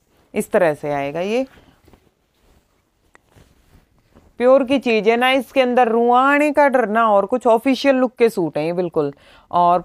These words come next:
प्लेन बॉटम मिलेगी, ढाई मीटर का कट मिलेगा पूरा, प्योर की बॉटम मिलेगी आपको पश्मीना में। और शॉल देखो, ये आएगा इसका स्टॉल,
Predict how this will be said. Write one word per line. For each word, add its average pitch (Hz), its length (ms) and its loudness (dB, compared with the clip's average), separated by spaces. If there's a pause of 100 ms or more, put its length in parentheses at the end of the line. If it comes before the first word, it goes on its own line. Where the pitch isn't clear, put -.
प्लेन 254 300 2
बॉटम 208 360 2
मिलेगी, 226 580 -2 (260)
ढाई 180 320 2
मीटर 240 240 0
का 240 160 2
कट 175 280 -2
मिलेगा 139 400 -6
पूरा, 180 520 -2 (580)
प्योर 240 260 4
की 233 100 -4
बॉटम 170 340 -2
मिलेगी 143 480 -6
आपको 143 320 -8
पश्मीना 143 580 -10
में। 135 180 -12 (640)
और 175 240 0
शॉल 202 340 2
देखो, 220 380 -2 (360)
ये 214 100 2
आएगा 202 320 4
इसका 214 300 -4
स्टॉल, 214 500 0